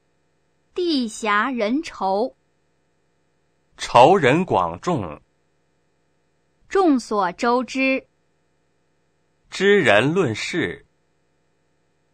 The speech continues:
Speaker 1: 世书释义。
Speaker 2: 异口同声。
Speaker 1: 声色俱厉。
Speaker 2: 厉兵秣马。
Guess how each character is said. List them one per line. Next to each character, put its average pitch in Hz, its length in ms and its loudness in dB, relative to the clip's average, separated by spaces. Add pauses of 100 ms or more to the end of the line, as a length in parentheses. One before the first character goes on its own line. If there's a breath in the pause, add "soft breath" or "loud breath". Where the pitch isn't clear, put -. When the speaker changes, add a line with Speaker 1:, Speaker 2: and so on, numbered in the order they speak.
(120)
Speaker 1:
世 294 460 -4
书 294 340 -2
释 294 320 -2
义。 247 420 -4 (1500)
Speaker 2:
异 202 260 0
口 87 320 -6
同 104 280 -6
声。 143 460 0 (1500)
Speaker 1:
声 349 460 0
色 269 360 0
俱 285 340 -4
厉。 254 400 -4 (1500)
Speaker 2:
厉 151 320 -4
兵 165 340 -2
秣 185 280 -2
马。 82 580 -6